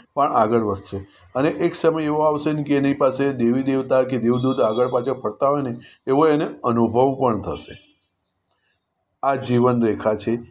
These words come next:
જે અહીંયાથી નીકળી અને છેક અહીંયા નીચે રાઉન્ડ થઈ રહ્યો છે.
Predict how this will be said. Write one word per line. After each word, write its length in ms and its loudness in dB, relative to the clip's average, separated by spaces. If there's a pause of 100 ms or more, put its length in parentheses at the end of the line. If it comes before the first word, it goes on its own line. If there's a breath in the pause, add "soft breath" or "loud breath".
(180)
જે 80 -4
અહીંયાથી 340 0
નીકળી 360 0
અને 340 -4
છેક 520 -2
અહીંયા 220 0
નીચે 320 0
રાઉન્ડ 520 0
થઈ 80 -4
રહ્યો 180 -2
છે. 120 -12